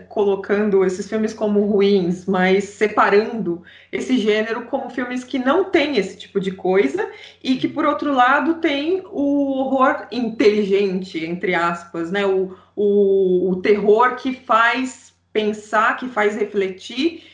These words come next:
e aí sim esse medo vem dessa reflexão. Mas não são filmes de terror psicológico, né? Como a gente já tem essa classificação. Porque os filmes de terror psicológico, eles não têm sangue, né? Eles não costumam ter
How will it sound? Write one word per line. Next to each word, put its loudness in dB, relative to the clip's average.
e 0
aí 2
sim -6
esse -4
medo 2
vem -2
dessa -2
reflexão. -6
Mas 2
não 2
são -2
filmes 0
de -2
terror 0
psicológico, 0
né? 0
Como -6
a 0
gente 0
já 0
tem 0
essa -6
classificação. -4
Porque -2
os -2
filmes 0
de 2
terror 2
psicológico, 0
eles 2
não -2
têm -2
sangue, -4
né? -4
Eles 2
não -4
costumam -2
ter 0